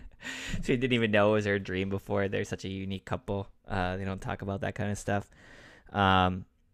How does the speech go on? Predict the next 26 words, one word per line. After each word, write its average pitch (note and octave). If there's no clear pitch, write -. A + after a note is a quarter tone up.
then G#2
Tom, G#2
the, G2
the G2
second G#2
business A2
opening A#2+
across G#2+
the A2+
street, A2
um, G2
that F#2+
does G2+
the G2+
exact F#2+
same G2+
thing, G2
and F#2+
it's -
just -
called F2+
Tommy's F#2
Closet. F#2+
<laughs> -
Uh, G2+
so G2+